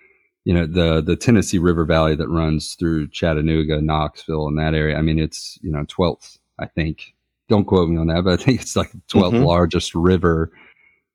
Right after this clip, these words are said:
Speaker 1: uh, watershed in, in the nation. And so there's a lot of dams that come from it. And the Tennessee River dams don't specifically have trout, uh, but a lot of the, the tributaries do. Uh, so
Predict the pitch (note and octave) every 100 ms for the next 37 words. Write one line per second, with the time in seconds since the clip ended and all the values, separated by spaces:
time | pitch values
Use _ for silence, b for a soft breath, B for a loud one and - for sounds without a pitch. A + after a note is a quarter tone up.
0 | - D#2+ D2+ D2+ D2+ C#2 F2 F#2 G2 F2+
1 | - F2 E2+ E2 D#2+ F2 E2 E2 F#2+ G#2+
2 | G2+ E2+ D#2+ C#2+ - D#2+ D#2 D2 D2 -
3 | _ _ _ _ _ - G#2+ G2+ F2+ F2
4 | E2+ D2+ E2 E2 E2 D#2 C#2+ - D#2+ D2+
5 | - D#2 D2 C#2 D#2 - G#2 F2 E2+ D#2
6 | E2 F#2+ A2 G2+ F2+ D#2+ D2+ D#2+ D#2+ D#2
7 | D2 - D#2+ D2+ G#3 _ _ _ _ _
8 | _ _ _ _ - D#2+ - E2+ D#2 -
9 | D#2+ D2+ D2+ C#2 - - D2+ D2 D#2 -
10 | - - D#2+ D#2 D2+ D#2+ E2+ E2 E2 E2+
11 | E2 D2+ D#2 D2 - b b b b G#2
12 | - C3 F#2 D#2 D2+ C#2+ - D2 C#2+ -
13 | _ - C#2+ C2+ - - D#2